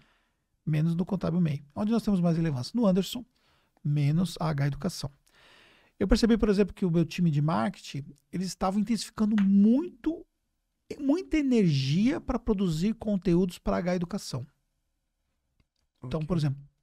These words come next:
Speaker 1: gastava uma energia muito grande pra poder produzir um criativo, um, todo uma, um storytelling, coisa muito bacana de ser produzida.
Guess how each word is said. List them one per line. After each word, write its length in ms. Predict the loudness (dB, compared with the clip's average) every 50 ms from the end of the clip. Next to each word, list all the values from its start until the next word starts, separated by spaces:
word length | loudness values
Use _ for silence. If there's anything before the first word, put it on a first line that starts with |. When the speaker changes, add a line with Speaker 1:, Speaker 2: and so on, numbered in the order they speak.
| _ -4
Speaker 1:
gastava 320 | -4 -4 0 0 0 2
uma 120 | 2 2 4
energia 220 | 2 2 2 2
muito 180 | 0 0 -2 0
grande 260 | 0 0 0 0 0
pra 120 | -4 -6
poder 240 | -4 -2 -2 -2 -2
produzir 360 | -2 -2 -4 -2 -2 -2 0
um 100 | 0 -2
criativo, 960 | 0 0 -2 -2 -2 -2 -6 -2 0 2 4 4 4 2 2 0 -2 -4 -4 -6 -10 -18 -20 -20 _ _ _ _ _ _ _ _ _ _ _ _ _
um, 120 | -12 -12
todo 280 | -6 -2 -2 0 0 0
uma, 240 | 0 0 -2 -2 -2
um 140 | 0 -2
storytelling, 840 | -2 -2 -2 -2 -2 -2 -2 -2 -2 0 0 0 0 0 -2 -2 -2
coisa 240 | -2 -2 0 2 2
muito 240 | 2 2 0 0
bacana 440 | -4 -8 -6 -2 0 2 2 2 0
de 180 | -2 -4 -6 -6
ser 160 | -6 -10 -8
produzida. 520 | -8 -8 -8 -6 -6 -6 -6 -8 -10 -12